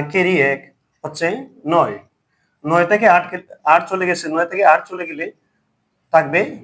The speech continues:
ওয়ান। নয় থেকে আট চলে গেলে থাকবে, আহ, নয় থেকে আট বিয়োগ করলে বিয়োগফল আসে ওয়ান। আমরা এখানে ওয়ান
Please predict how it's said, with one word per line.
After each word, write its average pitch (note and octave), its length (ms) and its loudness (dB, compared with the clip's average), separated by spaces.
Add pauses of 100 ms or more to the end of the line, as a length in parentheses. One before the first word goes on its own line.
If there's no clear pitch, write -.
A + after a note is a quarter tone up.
ওয়ান। E3 360 4 (680)
নয় E3 200 2
থেকে G#3+ 280 0 (640)
আট F3+ 240 4
চলে F#3+ 180 -2
গেলে G3+ 160 2
থাকবে, E3 300 0
আহ, - 760 -10
নয় E3+ 220 2
থেকে G#3 200 2
আট F#3 380 4 (220)
বিয়োগ F3 260 -4
করলে F#3 280 0 (560)
বিয়োগফল F3 300 -2
আসে F3+ 260 4
ওয়ান। D#3 300 4
আমরা E3 220 -2
এখানে F3+ 280 -2
ওয়ান E3 240 4